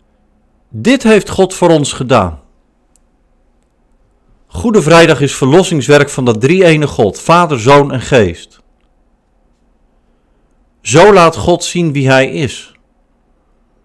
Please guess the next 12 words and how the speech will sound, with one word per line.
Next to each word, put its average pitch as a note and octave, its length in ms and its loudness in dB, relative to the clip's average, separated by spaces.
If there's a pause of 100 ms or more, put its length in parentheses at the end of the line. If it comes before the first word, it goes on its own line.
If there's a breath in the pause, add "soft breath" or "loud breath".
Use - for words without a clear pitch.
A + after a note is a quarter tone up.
(200)
Rechtvaardig D3+ 680 0
en G3+ 280 2
barmhartig. D3+ 840 0 (1400)
Trouw E3+ 400 2
en G3 280 2
goed. - 420 -4 (1700)
Eindeloos D3+ 600 2
wijs D3+ 420 2
en F#3+ 220 -2
almachtig. D#3+ 800 0 (2750)
Je C3 100 -8
kunt, F#3+ 440 0